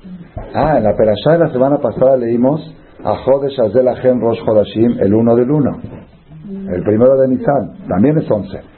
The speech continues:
el uno del uno. ¿Ok? ¿Pero por qué el quince? Rabotai. Los judíos contamos el calendario lunar. Los goyim cuentan el solar. ¿Dónde está eso?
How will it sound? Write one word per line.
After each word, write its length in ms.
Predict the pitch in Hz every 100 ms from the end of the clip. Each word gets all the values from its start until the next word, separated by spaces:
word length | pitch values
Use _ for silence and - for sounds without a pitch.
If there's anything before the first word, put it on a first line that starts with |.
| -
el 160 | - 104
uno 240 | 131 143
del 180 | 135 135
uno. 240 | 127 90 - - -
¿Ok? 120 | 82 98 98 -
¿Pero 140 | 131 135
por 140 | 151
qué 100 | 180
el 100 | 151
quince? 400 | - 104 - 82 -
Rabotai. 560 | - 104 104 - 98 78 - - - - - - - - - - - - - -
Los 180 | 127 123
judíos 380 | 143 139 175 -
contamos 480 | 131 120 131 131 123
el 80 |
calendario 560 | - 104 101 101 107 104
lunar. 340 | 92 87 73 - - - _ _ _ - - _ _ _ _ _ - _ _ -
Los 220 | 98 101
goyim 300 | 107 110 120
cuentan 380 | 120 101 98 107
el 120 | 95
solar. 300 | - 90 87
¿Dónde 220 | 87 123 127
está 180 | 123 117
eso? 300 | 120 135